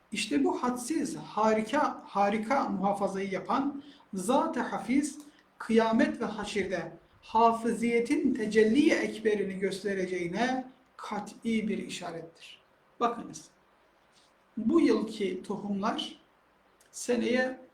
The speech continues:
yemiş veriyorlar, seneye bitki oluyorlar. Doğru mu? Seneye filiz veriyorlar. Ya da bugün yeşillenenler geçen yılın tohumlarıydı. Bu kesin mi?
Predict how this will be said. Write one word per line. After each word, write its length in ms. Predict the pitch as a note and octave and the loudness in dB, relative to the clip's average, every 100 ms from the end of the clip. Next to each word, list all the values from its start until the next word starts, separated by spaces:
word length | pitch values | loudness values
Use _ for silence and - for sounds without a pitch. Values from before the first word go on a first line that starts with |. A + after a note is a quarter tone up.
| _ _ _ | _ _ _
yemiş 380 | G3 G3+ G3+ - | -4 -2 -2 -6
veriyorlar, 640 | F3+ E3+ E3+ G3+ B3 - - | -8 -4 -4 -4 -6 -12 -16
seneye 560 | - A#3 G3+ G3+ A3 F#3+ | -6 -2 -2 -2 -4 -4
bitki 280 | - - | -6 -6
oluyorlar. 580 | G3 E3 D#3+ D#3 - - - | -4 -4 -6 -6 -10 -14 -8
Doğru 240 | F#3 B3 | -8 -6
mu? 100 | - - - _ - | -8 -10 -20 _ -20
Seneye 500 | - - B3 G3 B3+ | -14 -4 -2 -2 -2
filiz 380 | C#4+ G#3 G3+ E3+ | -4 -4 -4 -4
veriyorlar. 640 | D#3+ E3 D#3+ - - - _ _ _ _ _ | -6 -6 -10 -14 -18 -20 _ _ _ _ _
Ya 160 | C#4+ A3 | -2 0
da 300 | G#3 G#3+ - - - | -2 -4 -10 -12 -2
bugün 440 | G#3+ D4 C#4+ G#3+ | 2 4 4 2
yeşillenenler 1040 | F3+ F#3 - G3 F#3+ F3 E3 G#3 C4 - - _ _ | 0 -2 -2 -4 -2 -2 -2 -2 -2 -6 -14 _ _
geçen 420 | G3 G3 - B3+ G#3 | -6 -4 -2 -2 -2
yılın 340 | G3 A#3+ A3+ | 0 0 0
tohumlarıydı. 720 | G3 - F#3+ F3+ F3 E3+ D#3+ - _ _ _ _ _ _ _ _ _ _ _ | -4 -6 -4 -4 -6 -8 -10 -16 _ _ _ _ _ _ _ _ _ _ _
Bu 380 | G#3+ C#4+ F4 - | -2 0 0 -2
kesin 480 | - B3 B3 E4+ G#3 | -4 -2 -2 -2 -2
mi? 200 | B3+ D#4+ | -4 -6